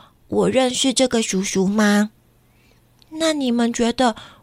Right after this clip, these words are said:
我要跟他讲话吗？对呀，你们看，苏丽的表情，她有想要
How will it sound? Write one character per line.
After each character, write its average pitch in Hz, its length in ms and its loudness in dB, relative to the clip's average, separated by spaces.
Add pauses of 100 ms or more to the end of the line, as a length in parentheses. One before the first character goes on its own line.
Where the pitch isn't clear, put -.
(200)
我 208 200 0
要 226 220 4
跟 214 220 0
他 214 160 2
讲 175 340 -4
话 180 340 0
吗？ 147 460 -4 (960)
对 285 240 -4
呀， 240 320 -2 (300)
你 180 120 0
们 180 200 0
看， 226 320 -4 (300)
苏 381 280 0
丽 403 140 4
的 269 100 0
表 156 240 -2
情， 185 400 0 (220)
她 208 240 0
有 202 180 2
想 175 320 0
要 208 260 2